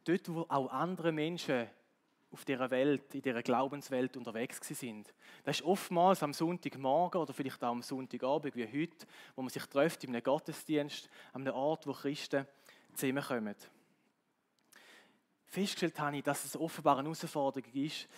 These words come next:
dass diese Welt, ähm, aber nichts mit allen anderen Welten zu tun hat. Also mein Glaube, äh, hat nichts mit der Arbeit zu tun. Es, er hat nichts zu tun,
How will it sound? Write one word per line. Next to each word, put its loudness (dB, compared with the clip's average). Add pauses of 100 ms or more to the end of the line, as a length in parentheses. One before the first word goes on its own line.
(160)
dass -2
diese 8
Welt, 4 (440)
ähm, -6
aber -6
nichts -2
mit -10
allen 2
anderen -4
Welten 2 (220)
zu -8
tun -2
hat. -8 (1200)
Also 0 (120)
mein -8
Glaube, 2 (1080)
äh, -6
hat -4
nichts -4
mit -8
der 0
Arbeit -2
zu -10
tun. 0
Es, -6
er 0
hat -2
nichts -6
zu -8
tun, 4